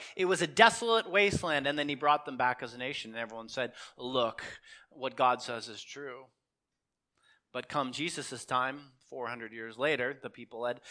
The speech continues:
turned away from God again. And Jesus stood at the temple and said, "This is all gonna be gone,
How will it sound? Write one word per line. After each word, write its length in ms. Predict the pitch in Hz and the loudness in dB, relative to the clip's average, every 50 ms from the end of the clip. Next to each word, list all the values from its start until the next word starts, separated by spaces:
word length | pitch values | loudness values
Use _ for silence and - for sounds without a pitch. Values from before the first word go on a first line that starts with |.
| - - - - | -16 -16 -14 -10
turned 280 | - - 131 135 135 135 | -6 -4 -2 -2 0 0
away 220 | 135 135 135 139 | 2 4 4 2
from 220 | 151 - 156 156 156 | 2 0 -2 0 6
God 240 | 156 156 156 156 165 | 8 8 8 8 6
again. 360 | 160 170 220 233 208 170 143 | 6 8 10 10 10 8 6
And 220 | 131 127 127 131 | 2 -2 -2 -6
Jesus 440 | - - 208 269 269 208 214 208 - | 0 4 6 6 6 6 6 2 2
stood 360 | - - - 190 196 233 233 | 0 -2 4 6 8 8 10
at 160 | 208 175 - | 8 6 6
the 140 | - 156 143 - - - - | 4 2 2 0 -4 -6 2
temple 380 | - 190 196 208 202 226 214 | 6 8 8 8 8 6 6
and 180 | 202 196 190 165 | 6 4 4 4
said, 340 | - 202 190 185 180 170 - - - - - | 8 10 10 10 10 6 0 -12 -14 -14 0
"This 280 | 139 170 254 262 - | 6 8 8 8 8
is 120 | 254 226 196 | 6 4 8
all 340 | - 240 247 269 285 294 294 | 10 12 12 12 12 12 12
gonna 240 | 277 277 269 262 | 10 10 10 10
be 160 | 233 247 240 208 | 8 6 4 8
gone, 460 | 202 226 220 202 170 143 135 131 | 8 10 10 12 10 10 8 4